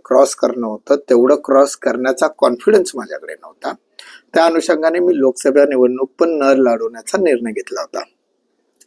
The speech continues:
मित्रांनो, लक्षात घ्या, कुठलीही निवडणूक ही फक्त लढवायची म्हणून लढवायची नाहीये, तर ती जिंकण्यासाठी लढवायची.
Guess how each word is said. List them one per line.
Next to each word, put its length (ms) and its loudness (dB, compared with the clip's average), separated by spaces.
मित्रांनो, 420 4
लक्षात 360 2
घ्या, 220 -10
कुठलीही 500 4
निवडणूक 520 0
ही 220 -6
फक्त 300 -2
लढवायची 500 2
म्हणून 220 -4
लढवायची 500 -6
नाहीये, 340 -4
तर 120 -4
ती 160 0
जिंकण्यासाठी 800 -4
लढवायची. 520 -12